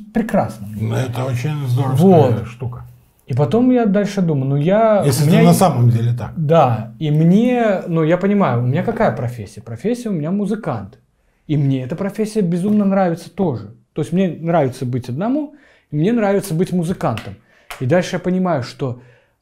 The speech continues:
Speaker 1: хорошо, что ты можешь как реализоваться? Сидеть дома и писать как писатель в стол, записывать, делать записи или просто играть для себя.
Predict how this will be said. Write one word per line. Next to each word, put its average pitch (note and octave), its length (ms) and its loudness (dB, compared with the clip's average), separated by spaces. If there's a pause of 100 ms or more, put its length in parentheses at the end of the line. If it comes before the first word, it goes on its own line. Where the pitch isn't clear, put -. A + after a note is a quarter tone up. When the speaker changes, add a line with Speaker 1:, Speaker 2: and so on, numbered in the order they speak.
(140)
Speaker 1:
хорошо, F3 720 -4
что G3+ 460 0
ты F3+ 120 -2
можешь E3+ 420 2
как D3 200 -4
реализоваться? C3 540 -4
Сидеть D#3+ 500 -2
дома C#3 540 0
и - 20 -8
писать C3 320 -6
как B2+ 160 -10
писатель C3 460 -8
в - 120 -20
стол, E3+ 420 -2
записывать, D#3 600 -4
делать C#3+ 320 -2
записи D3+ 460 -4
или D3 100 -4
просто E3+ 400 -4
играть D3 240 -4
для C3+ 100 -8
себя. B2+ 360 -10